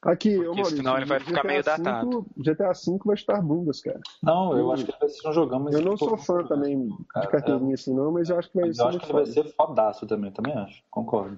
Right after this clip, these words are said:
Speaker 1: Aliás, eu acho que aquela, aquela forma que eles estão desenvolvendo o jogo é, é uma inovação. Acho, eu gosto de ver essas coisas diferentes, assim, que eu acho que eles sempre estão inventando coisa
Speaker 3: Aham.
Speaker 1: nova, né?
Speaker 3: Uhum.
Speaker 1: É, e a música de hoje vai ser qual?
Speaker 3: Uai, vai ser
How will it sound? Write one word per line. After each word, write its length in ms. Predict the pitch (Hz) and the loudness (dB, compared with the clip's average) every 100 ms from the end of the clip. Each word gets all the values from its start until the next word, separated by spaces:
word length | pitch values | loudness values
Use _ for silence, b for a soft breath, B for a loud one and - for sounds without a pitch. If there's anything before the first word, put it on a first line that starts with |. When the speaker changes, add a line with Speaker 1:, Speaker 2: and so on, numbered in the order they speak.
| - | 0
Speaker 1:
Aliás, 300 | 139 165 196 | 2 2 0
eu 80 | 214 | -2
acho 100 | 202 | -2
que 60 | 208 | -2
aquela, 340 | 214 208 170 | 0 0 0
aquela 500 | 147 175 165 151 135 | 0 0 2 0 -2
forma 340 | - 156 165 | -2 -2 0
que 60 | 165 | -2
eles 100 | 151 | -2
estão 140 | 165 | -2
desenvolvendo 400 | 156 156 143 151 | 0 0 0 0
o 80 | 139 | 0
jogo 300 | 135 175 180 | 0 0 0
é, 320 | 190 185 160 156 | 2 2 0 0
é 40 | |
uma 140 | 180 | 0
inovação. 460 | 185 190 190 - 151 | 0 0 -2 -2 -2
Acho, 180 | 151 160 | 0 0
eu 160 | 147 147 | 2 2
gosto 220 | 180 180 | 2 0
de 60 | |
ver 60 | 147 | -2
essas 200 | 143 123 | -4 -2
coisas 180 | 131 117 | -2 -2
diferentes, 380 | - 113 113 - | -2 -2 -4 -4
assim, 160 | 135 | -2
que 80 | 127 | -2
eu 20 | |
acho 100 | 139 | 0
que 60 | 160 | 0
eles 120 | 147 | 0
sempre 160 | 190 196 | -4 -2
estão 360 | 202 180 123 117 107 | -2 0 -2 -6 -6
inventando 400 | 131 143 135 131 | -4 -4 -2 -2
coisa 160 | 120 117 | 0 0
Speaker 3:
Aham. 80 | 113 | -2
Speaker 1:
nova, 160 | 127 | -4
né? 80 | - _ _ _ _ _ 117 | -12 _ _ _ _ _ -2
Speaker 3:
Uhum. 320 | 113 107 - - _ _ _ _ _ - - _ - | -2 -2 -8 -12 _ _ _ _ _ -20 -20 _ 0
Speaker 1:
É, 240 | 180 196 | 2 2
e 100 | 202 | 2
a 80 | 226 | 0
música 280 | 208 214 196 | 0 0 2
de 80 | 180 | 2
hoje 120 | 202 | 2
vai 100 | 190 | 0
ser 120 | 175 | -2
qual? 320 | 185 214 254 - _ _ _ _ _ _ _ _ 120 | -2 -2 -2 -8 _ _ _ _ _ _ _ _ 2
Speaker 3:
Uai, 380 | 107 98 - - _ | 4 2 -4 -12 _
vai 220 | 113 104 | 0 2
ser 420 | 98 113 127 151 | 2 2 2 2